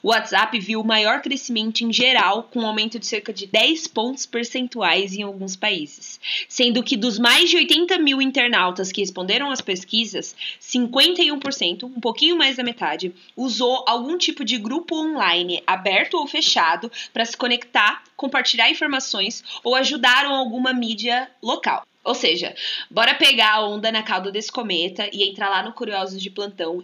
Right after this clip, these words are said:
e bora consumir notícias junto. Bora pro nosso grupo.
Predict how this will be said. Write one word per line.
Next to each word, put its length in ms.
e 80
bora 320
consumir 400
notícias 480
junto. 340
Bora 380
pro 140
nosso 200
grupo. 220